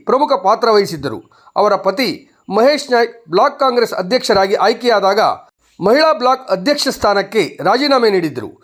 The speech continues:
ಗ್ರಾಮ ಪಂಚಾಯತದ ಎರಡನೇ ಅವಧಿಗೆ ಅಧ್ಯಕ್ಷೆಯಾಗಿ ಆಯ್ಕೆಯಾದ ಪುಷ್ಪಾ ನಾಯ್ಕ್ ಅವರು ಹಳದಿಪುರ ವ್ಯಾಪ್ತಿಯಲ್ಲಿ ಹಲವು ಉತ್ತಮ ಕಾರ್ಯಗಳನ್ನು ಮಾಡಿದ್ದರು. ಮಹೇಶ್ ನಾಯ್ಕ್ ದಂಪತಿಗಳು ಹೊನ್ನಾವರ, ಕುಮಟಾ ಕ್ಷೇತ್ರದಾದ್ಯಂತ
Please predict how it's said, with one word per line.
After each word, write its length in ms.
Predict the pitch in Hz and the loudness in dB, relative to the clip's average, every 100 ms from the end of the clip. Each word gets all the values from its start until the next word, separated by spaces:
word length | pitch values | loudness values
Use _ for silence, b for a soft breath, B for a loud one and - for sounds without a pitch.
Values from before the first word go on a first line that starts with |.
| b - | b -10
ಗ್ರಾಮ 260 | 185 277 311 | -2 0 2
ಪಂಚಾಯತದ 640 | 294 269 262 240 214 220 220 | 0 0 0 0 0 0 0
ಎರಡನೇ 300 | 190 240 277 | 0 0 0
ಅವಧಿಗೆ 380 | 220 214 196 196 110 - b b | 0 -2 0 -2 -4 -12 b b
ಅಧ್ಯಕ್ಷೆಯಾಗಿ 720 | 202 208 302 - 277 254 214 233 | -4 0 -2 0 2 2 0 -2
ಆಯ್ಕೆಯಾದ 440 | 185 233 240 247 214 | -2 0 0 0 0
ಪುಷ್ಪಾ 380 | 196 196 233 277 | -2 -4 -2 0
ನಾಯ್ಕ್ 260 | 240 208 | 0 0
ಅವರು 200 | 196 214 127 - b b - | 0 0 -2 -8 b b -2
ಹಳದಿಪುರ 460 | 233 294 277 285 | 0 0 0 0
ವ್ಯಾಪ್ತಿಯಲ್ಲಿ 580 | 247 220 214 202 214 175 - _ b b | 2 0 -2 -2 0 -2 -6 _ b b
ಹಲವು 300 | 226 285 285 | 0 0 0
ಉತ್ತಮ 240 | 240 - 214 | -4 -2 -2
ಕಾರ್ಯಗಳನ್ನು 560 | 202 208 294 277 247 226 | 0 0 2 2 2 2
ಮಾಡಿದ್ದರು. 420 | 196 175 131 104 80 b b b | 0 0 -4 -10 -12 b b b
ಮಹೇಶ್ 380 | 185 254 311 269 | 0 2 2 0
ನಾಯ್ಕ್ 180 | 254 202 | 0 0
ದಂಪತಿಗಳು 520 | 196 233 214 202 202 110 - b b | -2 0 -2 2 0 0 -12 b b
ಹೊನ್ನಾವರ, 480 | 190 254 277 240 208 220 - | -2 0 2 2 2 0 -4
ಕುಮಟಾ 320 | - 214 254 240 | -2 -2 0 -2
ಕ್ಷೇತ್ರದಾದ್ಯಂತ 840 | - 233 233 233 208 180 202 196 | 0 -2 0 2 2 0 -2 0